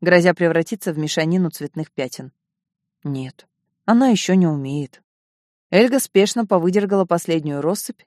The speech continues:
и продолжила набивать свой букет уже без оглядки на мастера. Ольха, сумах, дрог. «Сейчас я закончу», —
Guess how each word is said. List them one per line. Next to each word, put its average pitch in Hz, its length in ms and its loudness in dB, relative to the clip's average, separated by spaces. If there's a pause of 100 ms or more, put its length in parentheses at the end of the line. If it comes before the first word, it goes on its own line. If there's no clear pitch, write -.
(120)
и 196 80 -4
продолжила 226 600 0
набивать 190 440 2
свой 190 220 -2
букет 170 340 -4
уже 160 160 -4
без 156 160 -2
оглядки 147 460 -2
на 147 100 -6
мастера. 135 500 -14 (440)
Ольха, 180 440 0 (160)
сумах, 156 560 -4 (200)
дрог. - 340 -10 (1120)
«Сейчас 220 400 2
я 214 80 4
закончу», — 220 520 -2